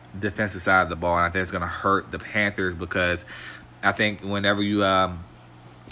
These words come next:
whenever Cam has went up against a team that has had a great defense and that can get after him, he can, he makes mistakes. So I think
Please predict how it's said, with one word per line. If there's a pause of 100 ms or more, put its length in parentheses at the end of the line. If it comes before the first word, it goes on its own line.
whenever
Cam
has
went
up
against
a
team
that
has
had
a
great
defense (240)
and
that
can
get
after
him,
he
can,
he
makes
mistakes.
So
I
think